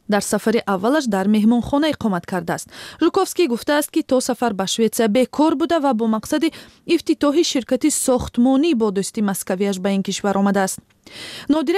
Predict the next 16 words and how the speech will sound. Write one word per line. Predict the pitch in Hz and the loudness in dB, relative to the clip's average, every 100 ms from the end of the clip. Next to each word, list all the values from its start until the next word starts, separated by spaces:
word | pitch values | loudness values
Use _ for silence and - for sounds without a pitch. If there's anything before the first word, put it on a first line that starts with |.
| 403 | 2
امینова | 370 359 359 | 0 0 0
با | 311 254 | 2 0
همسرش | 240 226 254 233 | 0 0 -2 -2
بهادر | 226 220 220 294 | -2 0 0 0
پولودوف | - 226 285 277 226 | 0 2 2 -2 -2
در | 226 | 0
ماه | 226 240 262 | 2 2 4
می | 277 339 349 | 2 2 0
سال | - 339 | 2 2
دو | 269 240 | 2 2
هزار | 240 311 | 2 2
و | 311 | 4
دوازده | 220 262 254 220 196 175 - _ _ | 4 4 4 2 0 -4 -4 _ _
به | 208 220 202 | 0 0 0
اتهام | - 226 311 359 - - _ 269 | 0 0 0 0 -4 -16 _ 2
مساعدت | 311 - 285 247 220 302 | 4 4 2 2 2 0